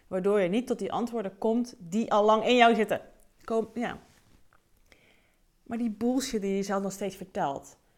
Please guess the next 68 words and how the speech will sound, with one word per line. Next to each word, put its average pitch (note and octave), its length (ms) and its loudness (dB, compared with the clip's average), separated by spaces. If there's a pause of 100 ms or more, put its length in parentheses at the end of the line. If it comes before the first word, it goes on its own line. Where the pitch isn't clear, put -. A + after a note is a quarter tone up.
(120)
Dus - 200 -14
als C#4 300 4
je B3+ 60 -8
in G3+ 60 -4
een G#3+ 60 -4
situatie G#3+ 560 -4
zit F3 180 -6
waar F#3 120 -2
jij G3 180 0
ergens G3+ 240 -4
naartoe A3+ 240 -8
wil A#3 100 -2
gaan, E3+ 340 -10
waar F#3+ 100 -8
je G3 80 -6
denkt, F#3+ 240 -10
"Oh, A3+ 120 -10
dat G#3 100 -8
is F#3 60 -14
een G#3 60 -8
spannende G#3 400 -6
stap. F#3 380 -8 (440)
Ik G#3 140 -8
wil G#3+ 100 0
een G#3+ 80 0
gesprek A3 300 -8
aanvragen F#3 480 -4
op F#3+ 60 -4
mijn F3+ 120 -6
werk. D#3+ 360 -2 (360)
Ik F#3+ 140 -4
wil G3+ 220 0
misschien, G3+ 340 -4
ik G3+ 100 -6
hoor A#3 180 2
jullie G#3+ 180 0
dit G#3 40 -6
nu G3+ 80 -4
praten G3+ 440 -4
en F#3+ 60 -2
ik F#3+ 60 -6
wil G3 140 -2
haar G3 120 0
gratis G3 540 -4 (260)
check-up G#3+ 320 -2
gesprek G#3+ 360 -4
aanvragen. F3+ 600 -6
Maar F3 100 -4
misschien F#3+ 260 -6
gaat G3+ 200 -6
ze G3 80 -8
wel F#3+ 120 -4
denken G3+ 300 -2
dat F#3 140 -6
mijn, F3+ 320 -6 (340)
mijn G#3 220 -4
overtuiging, F#3 520 0
mijn F#3 120 -2
gedachten F#3+ 420 -4
dom A3 200 2
zijn. F#3+ 180 -2
Dus F#3 120 -6
ik G3 100 -20
ga A#3+ 100 -4
het A#3+ 100 -4
maar G#3+ 120 -4
niet G3+ 160 -2
doen. G3 420 -6